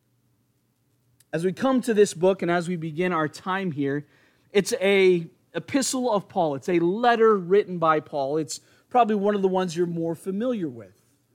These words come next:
right? This is our comfort zone, uh, for our time, what we're, in a sense, used to the most, right? These New Testament letters. And Colossians is no different.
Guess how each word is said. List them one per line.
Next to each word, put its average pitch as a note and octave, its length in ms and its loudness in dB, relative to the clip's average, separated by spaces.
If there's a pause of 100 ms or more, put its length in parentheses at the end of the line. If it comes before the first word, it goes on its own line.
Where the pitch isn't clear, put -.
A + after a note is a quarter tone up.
(120)
right? B2 200 -18 (120)
This E3+ 220 -6
is G#3 100 -2
our G3 120 4
comfort E3 480 -8
zone, D3 400 -2 (500)
uh, C3+ 300 -2 (920)
for F3 320 0
our G#3 220 4
time, D#3 540 -2
what F3+ 180 -4
we're, F3+ 240 2
in E3+ 140 -6
a E3 40 -4
sense, D#3 300 -6
used F3+ 300 -6
to G3+ 100 -6
the D#3 80 -6
most, D3 460 -8
right? C3 260 -2
These D3+ 280 -6 (260)
New F#3 240 0
Testament F3 640 -4
letters. B2 640 -6 (800)
And C#3+ 140 -10
Colossians E3 720 -2
is C3 480 -2
no C3 160 -4
different. C#3+ 640 -6